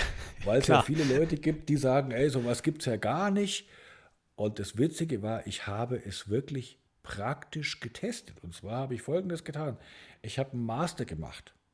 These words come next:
Speaker 1: Mhm.
Speaker 2: also Zwei-Spur-Nachbearbeitung und habe, nein, das stimmt gar nicht, es war sogar ein Mix. Ich habe einen Mix gemacht, das war ein Jazz-Trio und habe eine Abmischung gemacht. Ich hatte vier Röhrenprozessoren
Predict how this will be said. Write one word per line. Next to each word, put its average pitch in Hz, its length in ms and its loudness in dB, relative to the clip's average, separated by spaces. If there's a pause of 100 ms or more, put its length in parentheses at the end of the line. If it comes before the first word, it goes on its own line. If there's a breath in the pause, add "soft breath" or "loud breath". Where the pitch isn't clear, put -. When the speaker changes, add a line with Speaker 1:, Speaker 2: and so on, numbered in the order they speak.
(140)
Speaker 1:
Mhm. 104 180 2
Speaker 2:
also 95 140 0
Zwei-Spur-Nachbearbeitung 135 2250 0 (560 loud breath)
und 113 240 -4
habe, 151 400 0
nein, 95 140 -4
das 87 100 -2
stimmt - 220 -2
gar 92 120 0
nicht, 90 140 -4
es 95 80 -8
war 92 100 -2
sogar 92 240 -4
ein 85 140 -2
Mix. - 260 2
Ich 107 120 -4
habe - 120 -4
einen 92 100 -2
Mix - 200 -2
gemacht, 98 280 -2
das 95 120 -8
war 87 100 -2
ein 87 80 -4
Jazz-Trio 165 680 0 (680 loud breath)
und 120 100 0
habe 123 120 2
eine 120 140 -2
Abmischung 117 420 -2
gemacht. 98 340 -4
Ich 104 120 -2
hatte 101 220 -4
vier 165 580 2
Röhrenprozessoren 92 960 -2